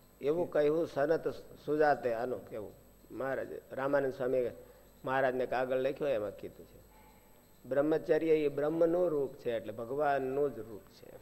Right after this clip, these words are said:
પણ એ આવી રીતે એની સિચ્યુએશન આવી છે કે એક સંકલ્પ છે એ ભગવાનને પામવાનો છે,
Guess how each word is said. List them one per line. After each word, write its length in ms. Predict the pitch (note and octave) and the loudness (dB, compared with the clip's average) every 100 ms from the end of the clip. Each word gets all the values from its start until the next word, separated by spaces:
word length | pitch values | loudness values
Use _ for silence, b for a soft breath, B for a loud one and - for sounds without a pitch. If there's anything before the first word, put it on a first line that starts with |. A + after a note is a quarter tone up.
| - - - - - - - - - - - - - - - | -20 -20 -20 -20 -20 -20 -20 -20 -20 -20 -20 -20 -20 -20 -2
પણ 200 | D#3+ C#3+ - - - - - | 2 2 -2 -12 -20 -20 0
એ 60 | F3 | 4
આવી 320 | D3 E3 F3 | 8 8 8
રીતે 480 | F#3 - - - - - | 2 -8 -16 -14 -14 -2
એની 440 | E3+ D#3 G#2 - - | 0 0 -2 -10 -6
સિચ્યુએશન 800 | - F3+ F#3 A3+ A3+ G3+ G3+ F#3 | 0 0 4 8 8 8 8 8
આવી 280 | E3 D#3 G#2 | 8 6 2
છે 400 | - C2+ - - - - - - - - - - - - - | -8 -16 -16 -20 -20 -20 -20 -20 -20 -20 -20 -20 -20 -20 -4
કે 140 | D3+ | 6
એક 180 | D#3+ F#3 | 10 10
સંકલ્પ 640 | - F#3+ G3 G3+ G3 F3+ | 8 6 8 6 6 4
છે 160 | F3+ F3+ | 6 8
એ 200 | F#3 F#3 | 8 8
ભગવાનને 480 | C#3 C#3 D#3+ D#3+ D#3 | 4 4 4 4 0
પામવાનો 600 | - C3 B2+ C3 C3 C3 | 2 2 2 0 0 -2
છે, 140 | D3 | -4